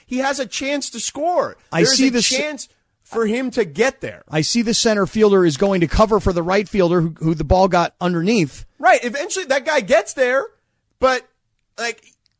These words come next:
Speaker 1: if he's running immediately on the bounce, okay, after a, the outfielder dives, 'cause you see the other guy having to cross over to run get the ball, right? Like, you see, you see the outfielder behind him sprinting, but he's still a ways away.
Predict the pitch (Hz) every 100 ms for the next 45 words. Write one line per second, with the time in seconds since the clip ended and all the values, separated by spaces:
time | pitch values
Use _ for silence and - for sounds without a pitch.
0 | 220 _ 214 226 - 392 415 226 190 208
1 | 311 247 143 127 220 220 269 330 330 247
2 | 240 220 202 190 143 180 120 - - -
3 | - 156 180 170 175 170 180 214 202 180
4 | 196 180 185 247 262 254 214 147 220 214
5 | - _ 262 202 240 403 453 359 330 381
6 | 247 208 190 220 190 - - 233 277 277
7 | 247 294 427 247 185 185 240 233 196 208
8 | 185 202 466 480 120 185 269 175 180 214
9 | 277 254 _ _ 220 240 262 254 302 294
10 | 220 185 170 175 302 269 185 175 - -
11 | 240 349 370 190 143 151 _ _ _ 247
12 | 254 - 427 508 - 196 202 233 320 240
13 | 196 202 339 349 262